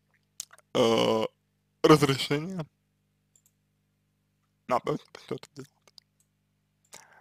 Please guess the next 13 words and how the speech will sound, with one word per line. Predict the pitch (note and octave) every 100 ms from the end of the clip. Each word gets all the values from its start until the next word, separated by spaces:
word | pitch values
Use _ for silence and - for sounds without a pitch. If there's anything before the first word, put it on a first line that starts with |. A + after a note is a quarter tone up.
| -
То |
есть | B2
обратите | C#3 B2+ B2 D3+ E3+
внимание, | E3 D3+ B2 A#2+ -
все, | -
что, | C3 - - - D3
все, | -
что | C3+ C#3
вы | C#3
описываете, | - C4+ - D3 -
это, | - D3+ C3+ B2+ C3
э, | G1+ - -
вот | -